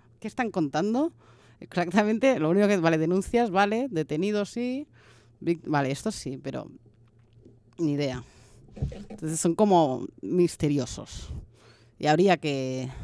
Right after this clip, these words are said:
desmisterializarlos un poco, ¿no? <laughs> Permitir que esa caja negra, yo imagino que ellos lo entienden, ¿no? Pero es, eh, aparte, esto es lo que hace de público, o sea, ¿a mí qué me sirve saber eso? Es que no,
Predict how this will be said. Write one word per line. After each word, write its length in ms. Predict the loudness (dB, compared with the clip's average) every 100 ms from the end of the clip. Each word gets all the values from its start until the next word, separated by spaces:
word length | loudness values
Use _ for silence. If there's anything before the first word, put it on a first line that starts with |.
| -12 -14 -20 _ _ _ -12
desmisterializarlos 1200 | -4 -4 -2 -4 0 0 0 -2 -6 -10 -10 -12
un 120 | -14
poco, 260 | -14 -12 -10
¿no? 160 | -10 -8
<laughs> 40 |
Permitir 460 | -6 -2 -2 -2 -4
que 420 | -4 -4 -4 -8 -12 -20 -14
esa 160 | -6 -2
caja 260 | -2 -2
negra, 420 | -2 -2 -2 -4 -6
yo 160 | -2 2
imagino 340 | 2 4 2
que 80 | 4
ellos 140 | 2
lo 60 | 2
entienden, 420 | 0 -2 -2 -4
¿no? 140 | -4 -4
Pero 360 | -2 -4 -6
es, 260 | -8 -8 -6
eh, 140 | -6 -4
aparte, 360 | -4 -4 -4
esto 180 | -4 -4
es 20 |
lo 60 | -6
que 80 | -6
hace 140 | -8
de 80 | -8
público, 340 | -8 -6 -6
o 60 | -8
sea, 120 | -6
¿a 20 |
mí 120 | -6
qué 100 | -4
me 100 | -2 -4
sirve 340 | -4 -6 -8
saber 260 | -6 -6 -6
eso? 240 | -8 -10
Es 120 | -10
que 100 | -10
no, 260 | -10 -10